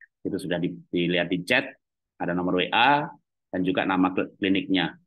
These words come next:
Life Tree Clinic. Masuk ke Instagram, ke ya, Facebook, <laughs> ke YouTube, ke Google aja udah, Life Tree atau Google Map, langsung muncul nanti, eh, alamatnya.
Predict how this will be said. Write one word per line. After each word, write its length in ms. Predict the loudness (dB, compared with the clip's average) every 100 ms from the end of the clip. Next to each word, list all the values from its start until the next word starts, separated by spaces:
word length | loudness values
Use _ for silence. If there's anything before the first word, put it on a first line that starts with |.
| _
Life 320 | -2 0 0 -2
Tree 160 | -2
Clinic. 480 | 2 2 2 0 -6 _ _ _
Masuk 320 | -4 -2 -4 -2
ke 140 | -2
Instagram, 560 | -2 -2 0 2 4 4
ke 220 | 2 -2 -2
ya, 140 | -2
Facebook, 400 | 0 -2 -4 -10
<laughs> 260 | -6 0 2 2
ke 20 |
YouTube, 600 | 2 4 4 4 4 2
ke 60 | 4
Google 340 | 4 6 6
aja 220 | 8 6
udah, 240 | 6 6 2 -4 -16 _ 0
Life 260 | 2 2 4
Tree 320 | 6 6 4 -4 _ _ -6
atau 200 | -2 4
Google 320 | 6 6 6
Map, 240 | 6 2
langsung 400 | -2 -2 0 0
muncul 340 | 0 2 2 2
nanti, 460 | 0 2 2 2 0 _ _ _ -2
eh, 200 | 0 0 0
alamatnya. 640 | 0 -2 -4 -4 -6